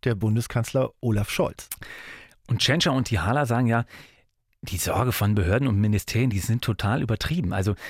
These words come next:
Speaker 2: weil ja nicht der Hamburger Hafen verkauft wird, also das Tor zur Welt gewissermaßen, sondern ein Terminal eine Minderheitsbeteiligung bekommt und damit auch gar keinen Zugriff auf irgendwelches strategisches Know-how und auch nicht auf die I T und auch nicht auf die Vertriebsdaten. Und außerdem würde dieses Terminal ja auch nicht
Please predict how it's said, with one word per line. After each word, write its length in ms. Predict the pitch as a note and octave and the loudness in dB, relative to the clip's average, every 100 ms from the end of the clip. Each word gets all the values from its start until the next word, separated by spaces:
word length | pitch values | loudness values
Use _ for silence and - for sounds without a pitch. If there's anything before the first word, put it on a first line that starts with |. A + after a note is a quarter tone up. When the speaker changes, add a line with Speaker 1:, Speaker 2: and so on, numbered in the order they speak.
| - | -8
Speaker 2:
weil 220 | F#2 A#2 | -2 2
ja 80 | A#2+ | 2
nicht 200 | C#3 - | 2 2
der 140 | A#2 A#2 | 2 2
Hamburger 420 | C#3+ C3+ F#2+ - | 2 2 0 0
Hafen 360 | C3+ G#3+ C3+ | 0 2 -2
verkauft 560 | - G#2+ - E2+ - - | -2 -4 -2 -4 -4 -4
wird, 180 | A#2+ - - - - | -4 -6 -20 -20 -8
also 240 | G2+ G2 | -4 -2
das 160 | G2+ F#2 | 0 -2
Tor 220 | - C3+ | 0 0
zur 160 | B2+ G#2+ | 2 2
Welt 240 | D#3 F3+ | 2 2
gewissermaßen, 560 | A2+ G2+ G2+ G2 A#2 A2 | 0 2 2 2 2 2
sondern 260 | A#2+ C3 - | 2 0 -2
ein 320 | B2+ F#3 G3 | 0 2 2
Terminal 580 | - D3 E3 C3+ C#3 D3 - - - | 2 2 2 2 2 0 -4 -16 0
eine 160 | B2 B2+ | 2 4
Minderheitsbeteiligung 1000 | C#3+ F3 A2+ A2+ - G#2+ F#2+ F#2 F2 D#2+ | 4 4 2 0 -2 -6 -2 -2 -2 -6
bekommt 360 | F2 F#2 F2+ | -6 -4 -2
und 120 | A2+ | 0
damit 280 | A#2+ D3 C#3 | 2 2 0
auch 160 | C3 - | -4 0
gar 180 | B2+ F3 | -2 0
keinen 260 | D3 C#3 | 0 0
Zugriff 480 | - D#3+ E3+ D3 B2+ | 0 0 2 0 0
auf 160 | B2 - | -2 0
irgendwelches 380 | C3+ A#2 - | -2 -2 -2
strategisches 680 | - - A2 B2 C3 - B2 | -4 -2 -2 0 0 0 -2
Know-how 600 | A2+ A#2 G2+ - B2 B2 | 0 0 0 0 2 2
und 120 | B2+ - | 0 0
auch 120 | A#2 | -2
nicht 140 | A#2+ | -2
auf 140 | C3 - | -4 -4
die 120 | D3 | 0
I 120 | C#3 | 0
T 400 | C#3+ - C3+ C3+ | 0 2 4 4
und 140 | C3+ C3+ | 2 0
auch 100 | C3 | 2
nicht 140 | C#3 | 0
auf 80 | - | 0
die 100 | D3+ | -2
Vertriebsdaten. 920 | C#3+ - - - - - B2+ B2+ C3 | -2 -4 -10 -8 -8 -2 0 2 0
Und 120 | B2 | 0
außerdem 360 | B2 B2+ B2+ A#2+ | -2 0 0 2
würde 180 | B2+ B2 | 2 0
dieses 320 | A2+ G#2+ - | -2 -4 -2
Terminal 360 | A#2+ B2+ B2 | 0 2 2
ja 140 | G#2+ A2+ | 2 0
auch 100 | F2+ | 0
nicht 220 | A2+ | -2